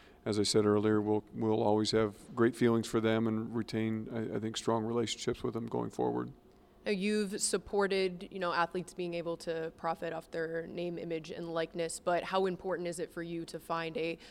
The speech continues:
Speaker 2: a national solution, whether, you know, federal or N C double A regulated?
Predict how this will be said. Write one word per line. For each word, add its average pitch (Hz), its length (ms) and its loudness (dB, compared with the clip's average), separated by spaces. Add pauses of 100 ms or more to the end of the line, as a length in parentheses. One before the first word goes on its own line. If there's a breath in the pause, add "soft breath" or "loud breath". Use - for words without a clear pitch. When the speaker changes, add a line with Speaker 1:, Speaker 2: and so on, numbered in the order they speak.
(140)
Speaker 2:
a - 60 2
national 190 640 2
solution, 170 640 -4
whether, 165 340 0
you 160 120 -4
know, 156 100 -6
federal 165 400 0
or 160 300 -6
N 165 120 -6
C 170 140 -6
double - 240 -6
A 95 220 -4
regulated? - 500 -12